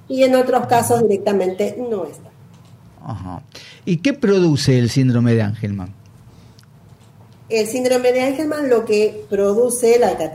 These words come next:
Speaker 1: las características
Speaker 2: Sí.
Speaker 1: generales son trastorno de sueño, crisis epiléptica, lenguaje nulo, em, problemas motrices, en algunos casos problemas de deglución, no en todos,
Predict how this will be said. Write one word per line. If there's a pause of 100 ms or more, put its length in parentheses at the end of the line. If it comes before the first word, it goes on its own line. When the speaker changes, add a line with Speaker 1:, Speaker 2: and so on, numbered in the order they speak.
Speaker 1:
las
características
Speaker 2:
Sí. (100)
Speaker 1:
generales (240)
son
trastorno
de
sueño, (120)
crisis
epiléptica, (300)
lenguaje
nulo, (680)
em, (360)
problemas
motrices, (300)
en
algunos
casos
problemas
de
deglución, (680)
no
en
todos,